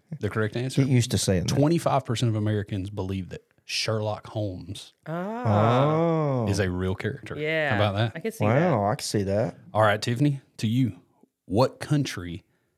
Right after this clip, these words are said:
Speaker 1: has more than half of its population believing in elves, dwarves,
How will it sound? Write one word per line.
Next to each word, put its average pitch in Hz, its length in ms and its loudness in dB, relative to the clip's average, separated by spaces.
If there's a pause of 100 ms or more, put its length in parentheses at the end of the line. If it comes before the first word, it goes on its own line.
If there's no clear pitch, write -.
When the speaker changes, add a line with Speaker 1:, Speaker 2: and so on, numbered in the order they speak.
(140)
Speaker 1:
has 110 220 -2
more 107 320 0
than 98 180 -4
half 120 420 -4
of 117 120 -4
its - 180 -8 (600)
population 110 880 -2 (420)
believing 101 760 -2
in 90 200 -4 (120)
elves, 131 640 -2 (280)
dwarves, 120 800 -2